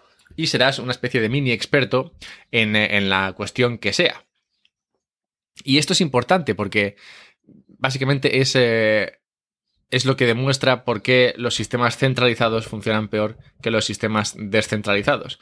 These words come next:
Las ventajas, la ventaja principal de un sistema descentralizado es que tú puedes tener a personas que tienen el mejor conocimiento a cargo de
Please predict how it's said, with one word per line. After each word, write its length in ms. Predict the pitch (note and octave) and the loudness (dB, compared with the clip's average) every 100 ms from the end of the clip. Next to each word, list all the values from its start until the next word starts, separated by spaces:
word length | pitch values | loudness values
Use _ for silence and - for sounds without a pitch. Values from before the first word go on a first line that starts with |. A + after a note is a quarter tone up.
| - - | -20 -18
Las 160 | - A#2 | -2 0
ventajas, 640 | B2 B2 - D3 C3+ - - | 2 2 2 2 0 -6 0
la 140 | D#3+ | 2
ventaja 380 | A#2 G2+ A#2 A2 | 2 2 0 0
principal 400 | A2 - G#2+ A2+ | -4 -2 0 0
de 60 | |
un 60 | A#2 | -2
sistema 440 | A#2 G#2+ A#2+ A#2 | -2 0 2 0
descentralizado 840 | A2+ B2+ C3 B2+ C3+ C3+ C#3 C#3 C#3 | 0 -2 0 -2 0 2 2 0 0
es 140 | B2+ | -2
que 280 | - C3+ C3+ _ _ _ _ _ _ _ _ _ _ _ _ _ _ _ _ | 0 -2 -2 _ _ _ _ _ _ _ _ _ _ _ _ _ _ _ _
tú 260 | F#3+ G3 E3 | 0 0 0
puedes 600 | D#3+ E3 D#3 C#3 - - _ _ _ _ _ _ _ _ _ - | 2 4 4 2 0 -4 _ _ _ _ _ _ _ _ _ -2
tener 340 | A#2+ C#3+ C3+ | 0 2 2
a 80 | A#2 | 0
personas 720 | A#2+ - C#3 C3 B2 - - _ _ | 0 0 0 0 -2 -4 -6 _ _
que 120 | - | -6
tienen 540 | G#2 C3 B2+ A#2+ A2 - _ | 0 0 2 -2 -6 -16 _
el 180 | - A#2 | -2 -2
mejor 280 | A2+ A2 C#3 | -2 0 0
conocimiento 840 | C3 B2+ C3 B2 B2 A2 B2+ C3 _ _ _ _ _ _ _ _ _ _ _ _ | 0 -4 -2 -2 -4 -2 -2 -2 _ _ _ _ _ _ _ _ _ _ _ _
a 140 | G#2 | -4
cargo 440 | A2 C#3 C3 C3+ B2 | 0 0 2 0 0
de 400 | A2+ G#2+ G#2 | 0 2 0